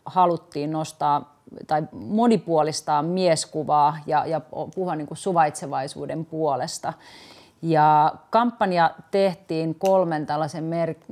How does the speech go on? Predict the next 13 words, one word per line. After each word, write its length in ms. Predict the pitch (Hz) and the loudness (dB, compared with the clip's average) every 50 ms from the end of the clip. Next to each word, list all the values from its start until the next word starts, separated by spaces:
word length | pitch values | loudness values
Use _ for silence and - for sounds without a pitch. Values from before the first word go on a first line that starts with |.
| - - | -14 -10
merkittävän 1040 | - - 196 196 196 196 185 165 - 156 - _ - 156 160 160 151 160 165 151 - - - _ | -8 -6 -4 0 0 0 0 -2 -6 -12 -16 _ -4 -2 0 0 0 -2 -2 -6 -8 -16 -6 _
tyypin 520 | 226 214 202 196 185 - 175 175 175 170 147 165 | 2 2 2 2 0 0 -4 -4 -4 -4 0 2
vaikuttajan 800 | 196 196 190 185 170 - 170 - _ - 165 156 147 151 151 147 | 4 4 4 4 2 -2 -6 -6 _ -2 -2 0 0 -2 -2 2
kanssa, 600 | - 185 185 185 180 170 - - - 175 160 156 147 160 165 | 4 4 4 4 0 -2 -6 -4 0 0 0 0 -2 -12 -10
jotka 480 | - 160 156 151 - - - 165 156 151 - - - - - _ _ | -6 -4 -4 -4 -6 0 2 2 2 2 0 -16 -20 -20 -20 _ _
kaikki 420 | - 202 202 196 196 - - 175 | 2 4 4 4 0 -2 -2 0
omalta 440 | - 180 190 185 175 170 165 160 - | 0 2 4 2 2 2 2 -2 0
osaltaan 920 | - 185 185 170 - 185 156 151 151 147 - - 147 143 147 147 151 151 143 _ | 0 0 -2 0 2 4 4 4 4 2 0 2 2 4 4 2 0 -2 -4 _
on 260 | - 170 165 165 160 | 0 0 0 0 2
tällaisia, 580 | - 151 147 143 147 147 - - 160 147 147 143 - - _ _ _ - - - _ - | 2 2 2 2 0 -2 -2 -2 2 2 2 2 0 -8 _ _ _ -20 -20 -18 _ 2
edistää 460 | 214 240 254 214 - - - 165 165 | 4 4 4 2 0 2 4 4 4
omalla 440 | - 208 202 208 196 170 160 151 147 | 4 4 2 4 4 4 4 2 0
työllään 720 | - - 180 175 170 160 151 143 143 139 127 139 156 160 | 0 0 2 4 4 4 4 4 2 2 2 0 -2 -4